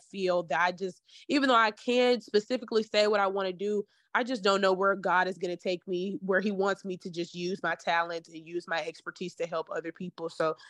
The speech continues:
I don't have any concrete plans. Just as far as right now, I'm just getting ready to enter grad school. And, you know, as a first generation college student itself, I can't even imagine that I, right now I'm sitting up here talking about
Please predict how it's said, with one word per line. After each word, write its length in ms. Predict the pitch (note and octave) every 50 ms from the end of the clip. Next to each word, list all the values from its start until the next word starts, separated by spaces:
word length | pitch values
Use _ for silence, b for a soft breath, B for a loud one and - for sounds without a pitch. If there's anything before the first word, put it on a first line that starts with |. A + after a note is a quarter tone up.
| B B
I 60 | -
don't 120 | C#4 C#4 C#4
have 140 | C4 B3+
any 140 | B3+ B3 A#3+
concrete 460 | A#3 - A3+ A3+ A3+ - - A#3+ A3+ G#3
plans. 400 | - A3 G#3+ G#3+ G#3+ G#3+ G#3+ F3
Just 200 | F3+ G3 F#3 -
as 160 | - - -
far 180 | - A3 A3 A3
as 120 | G#3+ G#3+
right 180 | A3 G3+ G3 G3
now, 220 | G3 F#3+ G3 F#3
I'm 100 | F#3 F#3+
just 200 | F3+ F3+ F#3 -
getting 200 | - F3+ E3+ F3
ready 260 | E3+ F3 E3+ E3+ E3+ E3+ -
to 200 | - E3 D#3+ E3 - b b b b b b b -
enter 320 | A3+ A3+ - C4 B3 A3
grad 400 | F#3 A3 G3+ G3+ G3+ G3+ G#3 G#3
school. 560 | - - - G3+ G3+ G3+ G3+ G3 G3 G3+ F#3+ F3+
And, 300 | F3 E3+ E3+ E3+ F3 - _ _ _ _ -
you 80 | G#3
know, 60 | G#3+ G3+
as 160 | G3+ F#3 G3+
a 40 | G3+
first 300 | - A3 B3 C#4 A#3 B3
generation 560 | B3+ A#3 A3+ A3 A3+ A3+ - G#3+ G3 F#3+ -
college 460 | - - G3+ G#3 A#3 B3+ A#3+ A3 -
student 360 | - - A3 G#3 G3+ F#3+ F3
itself, 720 | F3 F3+ E3 - - - - A#3 A3+ G3 F#3+ F3 F3 E3+ - b b b b b -
I 120 | F#3 A3
can't 200 | - C4+ B3 A#3
even 400 | A3+ G#3+ G3 F#3+ F#3+ F3+ F3+ F3+
imagine 760 | - F3+ F3 F#3 F#3+ G3 G3 G3+ F3+ E3 F3+ E3+ E3+ F3 F3 - _ _ _ - - _ -
that 260 | - G3 F#3 G3+ F#3
I, 80 | F#3 D#3+
right 300 | E3+ F#3 G3 G3+ F#3 F#3+
now 280 | G3+ G3+ G3 F#3 F3 E3+
I'm 180 | F3 F#3 G3
sitting 340 | - - - G#3 G3+ F#3+ F#3
up 120 | F3+ E3+
here 120 | - F#3 F3+
talking 280 | - G#3 F#3+ F#3+ G3+
about 320 | F3+ E3+ E3+ E3 D#3+ E3+